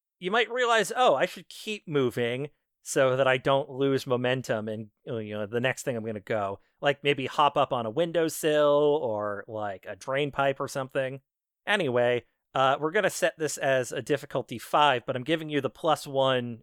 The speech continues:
Uh, I'm gonna sort of make spin happen here because you s-, rolled so good. So, yeah, you have athletics and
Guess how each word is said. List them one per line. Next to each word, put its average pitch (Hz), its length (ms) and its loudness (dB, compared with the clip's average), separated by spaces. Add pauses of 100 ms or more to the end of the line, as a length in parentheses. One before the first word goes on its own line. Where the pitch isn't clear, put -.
Uh, 117 280 -2 (160)
I'm 143 140 -8
gonna 175 320 -2
sort 143 260 -2
of 110 80 -8
make 120 220 -2
spin 113 360 -6
happen 107 400 -10
here 110 280 -8
because 110 260 -12
you 107 60 -12
s-, - 140 -10 (100)
rolled 120 300 -4
so 107 180 -6
good. 104 300 -8 (380)
So, 247 520 2
yeah, 180 400 2
you 170 160 -8
have 151 400 4
athletics 175 640 0 (460)
and 135 480 2